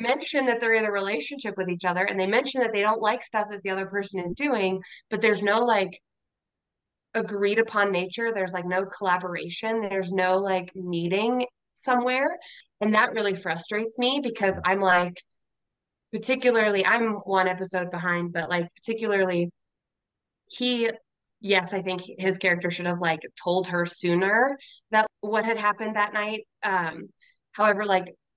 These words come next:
when he then does tell her, she's never gonna, nothing he says is she, she's gonna believe.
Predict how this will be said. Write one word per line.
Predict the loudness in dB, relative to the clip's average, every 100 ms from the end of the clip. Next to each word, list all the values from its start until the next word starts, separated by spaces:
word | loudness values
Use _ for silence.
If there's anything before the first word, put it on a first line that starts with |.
| -8
when | -2 0 0
he | -2
then | 0 0 -2
does | -2 -2 -2 -4
tell | 2 2 2
her, | -2 -4 -6 -20 _ _ _ _ -10
she's | -4 2
never | 4 6
gonna, | 4 2
nothing | 4 4 2 -2
he | -4
says | -4 -2 0 -2 -6 -10
is | -8
she, | -6 -6
she's | -4 -2 0
gonna | 2 2
believe. | 0 -2 -4 -4